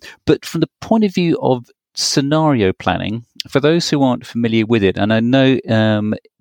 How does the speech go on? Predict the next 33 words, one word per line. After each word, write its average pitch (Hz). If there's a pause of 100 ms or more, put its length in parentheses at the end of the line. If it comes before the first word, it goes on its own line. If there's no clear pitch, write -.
(100)
that 117
you 107
again 110
mentioned 110
the 98
site 101
that -
you're 104
actually 107
introduced 104
to -
it 95
by 101
Napier 101
Collins, 95
one 101
of 92
the 95
founders 101
of, 92
uh, 92 (200)
of, 95
uh, 92
G 101
B 113
N. 92
Um, 107 (140)
so -
perhaps -
just - (220)
talk -
us -
through 90